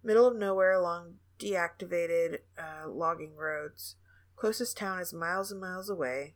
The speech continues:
We hike out to this one area we had found a site a few weeks previously. For some reason, the whole area just felt off.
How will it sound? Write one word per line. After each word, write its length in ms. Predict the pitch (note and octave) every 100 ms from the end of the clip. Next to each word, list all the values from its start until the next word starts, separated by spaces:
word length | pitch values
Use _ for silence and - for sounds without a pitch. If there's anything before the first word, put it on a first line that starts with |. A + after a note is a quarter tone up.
| -
We 120 | D#3+
hike 280 | E3+ F3+ F3+
out 200 | F3 C#3+
to 80 | -
this 200 | E3+ -
one 180 | G3 F#3
area 320 | F3 E3+ E3+
we 120 | D#3+
had 100 | D#3+
found 340 | - E3 E3
a 40 | E3
site 340 | - F#3 D#3+
a 60 | -
few 260 | - F3+
weeks 260 | E3 D3+ -
previously. 760 | - F3 D#3 C3+ - C3 C3 - _ _ _ _ _ -
For 120 | G#3
some 260 | G3 C4 C4+
reason, 320 | B3 A#3 G#3+
the 80 | G3
whole 180 | G#3 G#3
area 320 | F#3 F#3 F#3+
just 260 | F#3 - -
felt 300 | E3+ D#3 - _ -
off. 460 | - A#2 - -